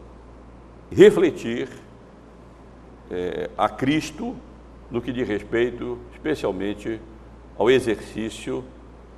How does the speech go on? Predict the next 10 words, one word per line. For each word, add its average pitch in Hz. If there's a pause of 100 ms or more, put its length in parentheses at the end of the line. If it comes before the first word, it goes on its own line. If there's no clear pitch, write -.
(120)
do 95
seu 104 (300)
ofício, - (140)
das -
suas 101
funções, 98
como 98
eu 92
estarei 90 (680)
considerando, 87